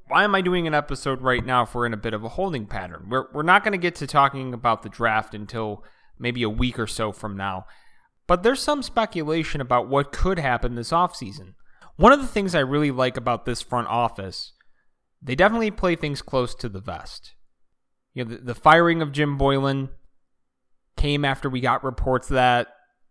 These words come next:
there was a chance they could keep him. And then they let him go, and they had sound reasoning and, and plan as to why they were doing that.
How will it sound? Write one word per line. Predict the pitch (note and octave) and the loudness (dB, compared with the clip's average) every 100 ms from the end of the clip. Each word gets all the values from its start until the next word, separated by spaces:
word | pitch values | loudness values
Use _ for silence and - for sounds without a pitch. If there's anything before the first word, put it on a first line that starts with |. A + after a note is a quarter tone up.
| _ | _
there | A#2+ C3+ | -6 -2
was | C3 | -2
a | A#2+ | -4
chance | - C#3 C3 | -2 -2 -2
they | B2+ | -4
could | - C#3 - | -2 -4 -2
keep | E3+ - | -2 0
him. | F#2+ D2 _ _ _ _ - | 0 -2 _ _ _ _ -16
And | A2+ A#2 | -10 -6
then | B2+ | -2
they | B2+ | 4
let | C3+ C#3 | 6 6
him | C#3 | 6
go, | C#3 D3+ B2+ | 8 8 8
and | A2+ | 2
they | A#2 | -2
had | B2 B2 A#2 | 2 0 0
sound | - B2 B2+ B2 | -2 2 2 2
reasoning | B2 B2+ B2 B2+ B2 | -2 -2 -2 -2 0
and, | B2 A#2+ A2+ - | -2 -6 -12 -10
and | B2+ A#2+ A#2 - | -8 -6 -6 0
plan | - C3+ B2 B2 | 2 2 0 -2
as | A#2+ A#2 | -4 -6
to | - A#2+ | -6 -6
why | A2 A#2 C#3+ B2+ G2+ G2 | -4 4 6 6 2 -6
they | G2+ | -10
were | G2+ | -10
doing | G2+ G2+ F#2 | -12 -12 -14
that. | F2+ F#2 | -16 -18